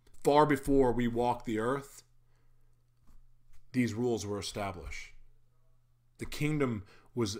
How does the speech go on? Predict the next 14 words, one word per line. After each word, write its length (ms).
was, 260
was, 280
was, 300
uh, 580
became 320
available 540
to 320
us 360
when 220
man 240
was 120
created, 540
but 120
man 520